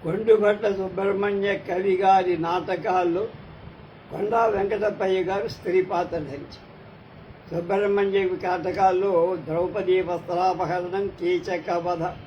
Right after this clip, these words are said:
గయోపాఖ్యానం, హరిశ్చంద్రోపాఖ్యానం ముఖ్యం. కొక్కొండ వెంకటరత్నం గారు పద్దెనిమిది నలభై రెండులో వినుకొండలో పుట్టారు. తర్వాత మద్రాసు రాజమహేంద్రంలో ఉన్నారు.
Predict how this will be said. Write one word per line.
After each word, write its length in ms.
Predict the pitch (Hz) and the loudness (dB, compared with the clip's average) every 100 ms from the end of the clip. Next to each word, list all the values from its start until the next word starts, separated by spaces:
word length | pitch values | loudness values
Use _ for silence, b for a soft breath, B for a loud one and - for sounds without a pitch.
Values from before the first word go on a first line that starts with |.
| - - - - - 135 | -20 -20 -20 -20 -18 -8
గయోపాఖ్యానం, 1000 | 151 175 180 180 180 175 151 165 160 160 - - - - | -2 0 0 0 0 0 -2 -4 -4 -8 -12 -20 -20 -8
హరిశ్చంద్రోపాఖ్యానం 1500 | 170 196 185 190 185 190 180 180 175 170 156 185 190 180 220 | 0 0 0 -2 -4 -2 0 0 0 -4 -4 -6 -4 -4 -6
ముఖ్యం. 340 | 156 - - - - - - - - | -10 -12 -20 -20 -20 -20 -18 -18 -10
కొక్కొండ 640 | 202 160 - - 208 202 196 | -6 -6 -4 0 0 0 0
వెంకటరత్నం 1000 | 190 170 180 170 196 175 175 - 180 170 | 0 0 -2 -2 -4 -4 -6 -6 -6 -6
గారు 160 | 175 - - - - - - - | -8 -12 -18 -18 -20 -20 -18 -10
పద్దెనిమిది 680 | 160 165 175 196 190 185 185 | -8 -4 -2 0 4 4 4
నలభై 600 | 170 180 180 156 185 180 | 0 -2 -2 0 0 0
రెండులో 480 | 175 180 175 180 196 - - - - - - - - | -2 -4 -2 -4 -6 -12 -20 -20 -20 -20 -20 -20 -4
వినుకొండలో 720 | 165 214 214 196 190 190 180 165 | 0 0 0 0 0 0 -2 -4
పుట్టారు. 360 | 170 156 - - - - - - - | -8 -14 -18 -20 -20 -20 -20 -20 -8
తర్వాత 560 | 170 185 202 202 196 175 | -4 0 2 0 0 -2
మద్రాసు 600 | 170 165 180 196 190 165 | -4 -2 0 2 0 -2
రాజమహేంద్రంలో 1120 | 175 180 180 190 170 185 180 175 180 180 185 | -2 -2 -2 -2 0 0 -2 -2 -4 -4 -4
ఉన్నారు. 480 | 175 160 156 156 | -4 -4 -4 -6